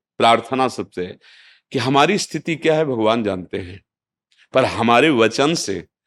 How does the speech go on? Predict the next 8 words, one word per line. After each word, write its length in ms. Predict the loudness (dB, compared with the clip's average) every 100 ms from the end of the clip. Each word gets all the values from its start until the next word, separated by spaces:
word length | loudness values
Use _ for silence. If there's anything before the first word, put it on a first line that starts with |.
| _ -6
हमारी 280 | 0 0
समाज 540 | -2 -4 0 2 2 0
की 180 | -6 -8
स्थिति 480 | -8 -8 -4 -4 -6 _ _ _ _
आस्तिकता 680 | 2 2 -2 -6 -4 0 0
में 180 | 0 0
बढ़ती 360 | -2 -4 -6
जाए, 300 | -6 -8 -12